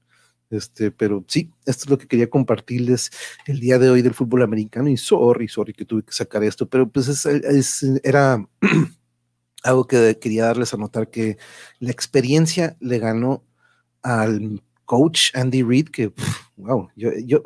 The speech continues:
para mí ese era el matchup, ¿no? Era Brady contra Andy Reid, no era tanto Brady contra Mahomes, este, y ganó Brady,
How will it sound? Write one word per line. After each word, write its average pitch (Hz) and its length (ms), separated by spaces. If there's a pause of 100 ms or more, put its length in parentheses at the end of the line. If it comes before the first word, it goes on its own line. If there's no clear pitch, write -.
(120)
para 127 180
mí 143 120
ese 160 180
era 165 100
el 151 100
matchup, 120 400
¿no? 139 160
Era 123 380
Brady 127 420
contra 110 380
Andy 113 180
Reid, 113 280
no 117 100
era 117 140
tanto 113 500
Brady 107 380
contra 104 320
Mahomes, 123 540 (680)
este, 104 560
y 101 300
ganó 101 320
Brady, 123 380